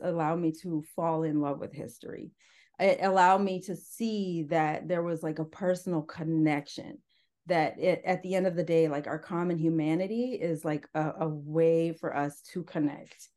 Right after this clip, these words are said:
And so really professionalizing the things that I love to do, for example, telling stories. Who knew that there's such value and there's such significance in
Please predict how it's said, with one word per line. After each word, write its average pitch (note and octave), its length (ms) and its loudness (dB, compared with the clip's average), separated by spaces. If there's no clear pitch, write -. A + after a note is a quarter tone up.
And F3+ 180 -2
so F3+ 420 4
really G3 420 0
professionalizing F3+ 1000 2
the E3 80 -4
things F#3 280 -4
that D#3 100 -2
I D3 60 2
love D#3+ 320 2
to E3 80 -12
do, E3 220 0
for D#3+ 180 0
example, F#3 500 -2
telling F3+ 380 -4
stories. - 560 -4
Who D4 160 8
knew C4 540 6
that E3+ 340 2
there's F#3 500 2
such A3+ 480 2
value F3 960 2
and E3+ 560 0
there's F#3 340 0
such A3 180 -2
significance F#3 880 -2
in D#3 300 0